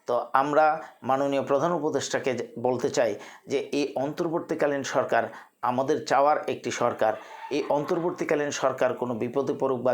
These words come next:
বিপাকে পড়ুক এমন কোনো কাজ আমরা করতে চাই না।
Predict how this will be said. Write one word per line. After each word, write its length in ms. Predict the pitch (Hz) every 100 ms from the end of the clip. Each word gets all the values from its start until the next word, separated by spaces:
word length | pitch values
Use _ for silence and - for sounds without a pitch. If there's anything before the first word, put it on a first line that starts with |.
| 123
বিপাকে 360 | 135 170 160 170
পড়ুক 200 | 143 127 - - -
এমন 260 | 127 147 160
কোনো 260 | 156 160 156 151 - - - -
কাজ 160 | 135 127 -
আমরা 220 | - 120 117
করতে 220 | 123 123 120
চাই 140 | 123
না। 60 | 117